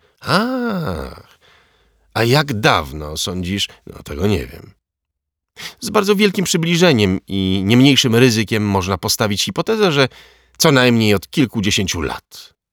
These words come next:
powiedział cybernetyk. „Ale możliwe, że jeszcze dawniej. Gdybym się dowiedział, że to stało się przed dwustu laty, też bym się nie zdziwił”. „Albo przed tysiącem lat”, dodał flegmatycznie koordynator.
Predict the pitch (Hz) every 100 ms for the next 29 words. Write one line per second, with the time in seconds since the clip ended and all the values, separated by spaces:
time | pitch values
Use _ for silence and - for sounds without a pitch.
0 | _ _ 80 76 78 - 73 71 69 -
1 | _ _ - _ _ _ _ _ _ _
2 | - 82 85 85 95 117 90 85 82 82
3 | - 147 78 69 - - - _ _ _
4 | _ _ _ _ _ _ - - 151 160
5 | 151 - 139 127 143 147 131 110 110 104
6 | - 117 107 - 80 104 87 - - -
7 | 92 160 233 - 107 73 - 147 - 98
8 | 78 78 78 78 71 71 82 - - _
9 | _ _ _ _ _ _ _ - - -
10 | - - - 220 - - - 214 - 208
11 | 208 196 156 113 - - _ _ _ 90
12 | 82 80 - 80 82 - - 87 - 80
13 | 71 73 65 - - -